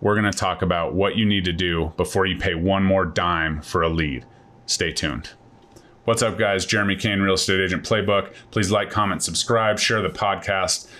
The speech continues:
Uh, if you're listening on the road, I absolutely appreciate you guys as well. Wanna build that community up.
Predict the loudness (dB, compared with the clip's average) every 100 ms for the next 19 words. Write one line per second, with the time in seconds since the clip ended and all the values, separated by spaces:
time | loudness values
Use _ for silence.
0 | -10 -2 0 0 0 -4 -10 -8 -4 0
1 | 2 2 2 2 0 0 2 2 2 2
2 | 2 0 0 0 0 0 -2 0 2 2
3 | 0 0 0 2 0 0 0 0 2 2
4 | 2 2 0 0 0 0 -2 0 0 0
5 | 0 0 0 0 -4